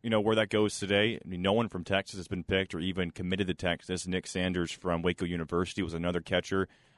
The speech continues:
I had my eye on. But right now, as round three will begin sometime today, still no one from the forty acres or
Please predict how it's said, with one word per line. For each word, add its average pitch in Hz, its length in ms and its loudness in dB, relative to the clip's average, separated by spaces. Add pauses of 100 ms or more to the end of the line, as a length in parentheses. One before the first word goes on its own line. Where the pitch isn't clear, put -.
(120)
I 85 140 2
had 90 120 2
my 87 120 0
eye 90 240 2
on. 92 240 0
But 82 260 0
right 104 240 2
now, 110 360 2 (380)
as 82 540 -2
round 92 260 0
three 92 300 0 (260)
will 82 120 -8
begin 82 320 -2
sometime 87 480 -2
today, 85 420 0 (300)
still 131 320 2
no 143 160 2
one 139 180 2
from 127 380 0
the 113 80 -2
forty 120 320 2
acres 117 400 0
or 98 280 2